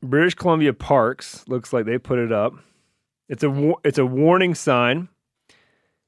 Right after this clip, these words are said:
And it says, very large letters, "Cougar in area." Then a little bit smaller letters, "Please stay on trails,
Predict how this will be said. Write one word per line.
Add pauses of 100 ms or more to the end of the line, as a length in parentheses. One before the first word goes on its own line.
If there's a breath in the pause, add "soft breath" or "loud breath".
(140)
And
it
says,
very
large
letters, (160)
"Cougar
in
area." (1300)
Then
a
little
bit
smaller
letters, (440 soft breath)
"Please
stay
on
trails,